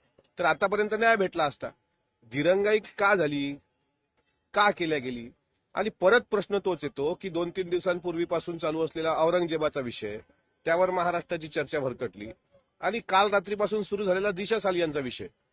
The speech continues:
महाराष्ट्राच्या समोरचे हे प्रश्न नाहीतच. मी किती दिवसांपासून सांगतोय आणि अक्षरशः डोकं फोडून सांगतोय की महाराष्ट्राच्या समोरचे प्रश्न आहेत शेतकऱ्यांचे प्रश्न, न्याय देण्याचे प्रश्न.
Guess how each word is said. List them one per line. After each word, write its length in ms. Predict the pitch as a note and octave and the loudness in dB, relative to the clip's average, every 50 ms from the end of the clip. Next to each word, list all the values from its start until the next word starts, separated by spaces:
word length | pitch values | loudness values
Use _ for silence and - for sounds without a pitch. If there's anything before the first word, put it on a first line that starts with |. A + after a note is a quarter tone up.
| _ _ _ _ _ _ _ - | _ _ _ _ _ _ _ -8
महाराष्ट्राच्या 760 | G#3 F3+ E3 E3 E3 F#3+ G3+ A3 - - - A3 - B3+ A3+ | -2 2 4 6 6 6 6 4 2 2 -2 -2 0 0 -2
समोरचे 420 | - A3 G3+ F#3+ A3+ G#3 G3+ - | 0 0 2 2 2 2 2 4
हे 80 | A3 A3+ | 4 4
प्रश्न 300 | A3 - G#3 F#3 - A#3 | 4 4 -4 -4 0 0
नाहीतच. 560 | A3 G3 D#3+ D#3 F3+ F#3+ - A#3+ A3+ F#3 - | 0 2 2 2 2 2 2 2 2 2 0
मी 160 | F#3 G3+ G#3+ G3+ _ _ _ _ _ _ - | -4 -4 -4 -6 _ _ _ _ _ _ -14
किती 200 | E3+ F3+ - A3 | -14 -12 -10 -8
दिवसांपासून 560 | F#3 G#3+ G#3 G#3 G#3+ G3+ F#3+ G3 F#3 F#3+ G3 | -6 -6 -4 -2 -2 -2 -2 -4 -2 -4 -4
सांगतोय 440 | G3 - D#3+ D#3 D#3 - F3+ F#3+ G#3 | -2 -2 -2 -2 -2 -4 -4 -2 -2
आणि 160 | G3 F#3+ F#3+ | -2 0 0
अक्षरशः 380 | F#3+ F#3 - - G3+ F#3 G3 G3+ | -2 -2 -2 -4 -4 -2 -2 -2
डोकं 260 | F3+ F3+ F3+ F#3+ G3+ | -2 -2 -2 -4 -4
फोडून 220 | F#3 F#3 F#3 F#3 | -4 -4 -6 -6
सांगतोय 320 | F#3 - D#3+ D3 C#3 F3 F#3 | -4 -4 -4 -4 -4 -8 -10
की 100 | G#3 G#3 | -8 -4
महाराष्ट्राच्या 680 | F3 E3 D#3 E3+ F#3 F#3 F#3 F3 - G3 F#3 G#3 G#3+ | -2 -2 -2 0 0 -2 -2 -4 -4 -8 -6 -4 -6
समोरचे 440 | - - F#3 F3 F3+ G#3 G3+ - A3+ | -4 -4 -6 -4 -2 -2 -2 -2 -4
प्रश्न 300 | G#3 - F#3+ - - F#3 | -4 -4 -6 -6 -2 0
आहेत 300 | F3+ F3 E3 E3 F3+ G3 F#3+ _ _ _ _ _ _ - | 0 0 2 0 -2 -4 -6 _ _ _ _ _ _ -14
शेतकऱ्यांचे 640 | - - - C#4 B3+ - - A#3 F#3+ E3 D3 C#3 C#3+ | -8 -2 0 0 0 0 0 0 2 0 -2 -2 -6
प्रश्न, 320 | C3+ - C3+ B2+ - - D#3 | -8 -6 -8 -10 -8 -6 -4
न्याय 400 | E3 F3+ F3+ F3 F#3 F#3 G3 G3 | -2 -2 -2 0 0 0 0 0
देण्याचे 320 | F#3 F3 F3 E3+ - E3 | -2 -2 -4 -4 -4 -6
प्रश्न. 320 | - B2+ C3 - - D3+ | -8 -8 -10 -10 -8 -10